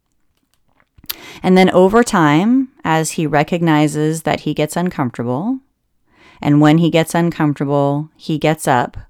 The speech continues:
he will make a different choice. Same thing with us. So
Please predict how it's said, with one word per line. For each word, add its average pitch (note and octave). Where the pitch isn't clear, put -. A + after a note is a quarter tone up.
he F3
will F3+
make C#3+
a D3+
different C3
choice. -
Same G#3+
thing G#3
with G3+
us. -
So F#3